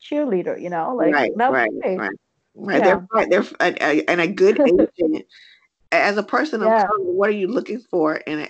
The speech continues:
Speaker 2: agent? Do you want someone who, and I forgot who I asked this question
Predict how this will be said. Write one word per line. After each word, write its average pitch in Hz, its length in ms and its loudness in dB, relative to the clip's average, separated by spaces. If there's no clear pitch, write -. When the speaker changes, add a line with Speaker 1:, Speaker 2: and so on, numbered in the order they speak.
Speaker 2:
agent? 160 460 -6
Do 175 80 -2
you 175 160 0
want 175 400 0
someone 165 800 -6
who, 170 520 0
and 180 100 -4
I 175 60 -2
forgot 185 420 -2
who 202 100 -2
I 175 80 -2
asked 151 260 -6
this 147 140 -10
question 156 420 -6